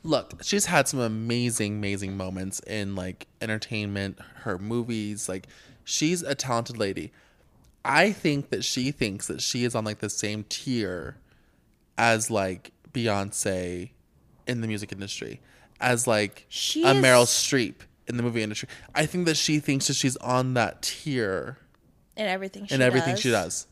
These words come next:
Speaker 1: But really,
Speaker 2: She's got a
Speaker 1: she's very,
Speaker 2: superiority
Speaker 1: she's
Speaker 2: complex.
Speaker 1: very middle ground, but she's talented. She's a great dancer. She's, I mean, she's pretty good at acting. She gets the roles.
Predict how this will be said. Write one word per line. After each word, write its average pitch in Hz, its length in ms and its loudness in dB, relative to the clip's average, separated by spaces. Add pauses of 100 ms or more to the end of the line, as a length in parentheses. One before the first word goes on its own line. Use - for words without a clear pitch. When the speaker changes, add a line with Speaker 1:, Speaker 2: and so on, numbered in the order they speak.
(460)
Speaker 1:
But 151 140 6
really, 196 240 8
Speaker 2:
She's 180 80 6
got 214 80 8
a - 40 6
Speaker 1:
she's 165 140 6
very, 165 220 6
Speaker 2:
superiority 180 500 4
Speaker 1:
she's 202 240 2
Speaker 2:
complex. 214 160 2
Speaker 1:
very 202 240 8
middle 143 400 6
ground, 110 560 4 (1300)
but 127 120 6
she's 127 140 -4
talented. 127 400 -2 (160)
She's 123 220 -2
a 120 40 0
great 98 240 0
dancer. 147 480 -2
She's, 123 460 -4
I 85 40 -10
mean, 110 200 -6
she's 113 220 -4
pretty 104 240 -4
good 98 220 -4
at 92 180 -6 (280)
acting. 147 400 -2
She - 200 -4
gets 101 240 -4
the 104 160 -4
roles. 120 540 4